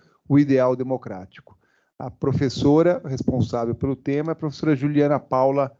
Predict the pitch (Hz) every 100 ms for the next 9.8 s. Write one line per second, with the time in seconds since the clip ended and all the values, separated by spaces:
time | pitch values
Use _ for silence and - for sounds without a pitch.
0 | _ - 135 135 123 120 117 98 - -
1 | _ _ _ _ _ _ 120 - 131 120
2 | 127 - 131 127 143 - 120 123 123 127
3 | 151 151 135 123 123 147 175 160 123 131
4 | 131 117 104 151 165 143 - 127 127 113
5 | 120 120 117 110 107 127 151 _ 120 113
6 | 113 113 120 120 110 107 110 117 123 120
7 | 113 110 101 104 - - 98 - 120 139
8 | 165 165 - _ _ _ _ _ - 123
9 | 120 117 113 107 - 127 113 92